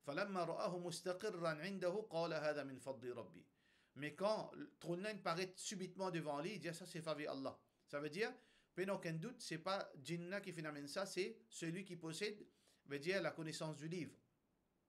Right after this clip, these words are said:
Ban ulama divergent, est-ce que c'est un insan,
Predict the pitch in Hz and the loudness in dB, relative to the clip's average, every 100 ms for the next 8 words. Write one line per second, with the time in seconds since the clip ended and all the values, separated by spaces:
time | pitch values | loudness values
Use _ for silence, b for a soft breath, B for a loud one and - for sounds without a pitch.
0 | _ _ _ _ B B B B 160 202 | _ _ _ _ B B B B 0 0
1 | 190 180 180 208 170 165 165 160 226 233 | 2 2 2 2 2 2 2 4 0 0
2 | - 180 170 - 196 127 - _ _ - | -2 -2 -2 0 0 0 -4 _ _ -6
3 | 180 180 175 175 185 165 165 180 | -2 0 0 -2 -2 0 4 4